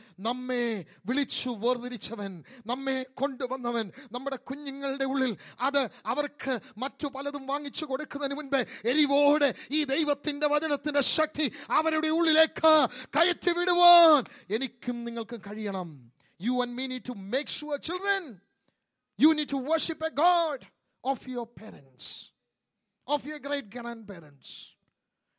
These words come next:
and do not leave this God.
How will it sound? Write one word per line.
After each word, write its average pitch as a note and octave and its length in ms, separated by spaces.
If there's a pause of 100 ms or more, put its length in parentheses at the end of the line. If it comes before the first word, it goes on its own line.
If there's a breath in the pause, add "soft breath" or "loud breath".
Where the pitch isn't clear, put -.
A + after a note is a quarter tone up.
(120)
and G#3+ 480 (420)
do G#3+ 80
not G3+ 280 (380)
leave G3 240
this E3 200 (200)
God. - 320